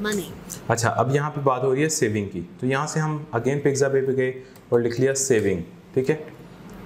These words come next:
Speaker 2: तो saving में हमारे पास बड़ी अच्छी अच्छी options आ रही हैं। This one is cool, हम ये भी यूज़ कर सकते हैं।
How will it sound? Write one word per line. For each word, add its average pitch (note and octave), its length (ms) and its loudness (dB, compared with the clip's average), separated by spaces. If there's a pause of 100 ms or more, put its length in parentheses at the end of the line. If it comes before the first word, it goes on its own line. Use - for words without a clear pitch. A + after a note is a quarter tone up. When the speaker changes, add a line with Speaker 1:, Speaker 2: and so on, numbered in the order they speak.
(200)
Speaker 2:
तो B2 60 0
saving D3+ 380 4
में C3 140 2
हमारे B2 300 2
पास A#2+ 400 0
बड़ी A2+ 160 4
अच्छी A2+ 200 0
अच्छी A#2 180 0
options A2 340 2
आ G2 120 2
रही G#2 140 -4
हैं। B2 140 -8 (240)
This G2+ 220 2
one G#2+ 180 2
is G#2 100 -6 (220)
cool, C#3+ 360 4 (720)
हम A2+ 160 4
ये A2+ 100 4
भी C3+ 120 2
यूज़ C3+ 200 2
कर C3 80 4
सकते B2 280 0
हैं। B2 160 -2